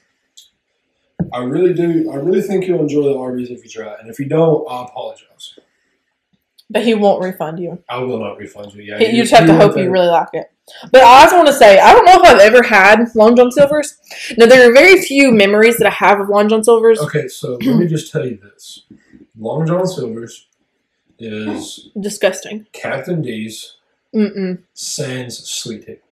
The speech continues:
Speaker 1: I'm gonna leave it there. You can say what you want to.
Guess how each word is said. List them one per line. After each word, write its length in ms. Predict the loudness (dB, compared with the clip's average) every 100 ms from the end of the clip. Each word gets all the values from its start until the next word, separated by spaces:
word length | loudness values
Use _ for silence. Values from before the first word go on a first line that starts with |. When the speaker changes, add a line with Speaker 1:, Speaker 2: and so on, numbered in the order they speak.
| -12
Speaker 1:
I'm 240 | -8 -8
gonna 180 | -8 -8
leave 200 | -8 -6
it 120 | -6
there. 420 | 0 0 0 -6 -12
You 200 | -16 -14
can 120 | -14
say 300 | -14 -12 -10
what 160 | -10 -6
you 100 | -2
want 200 | -2 -4
to. 220 | -10 -10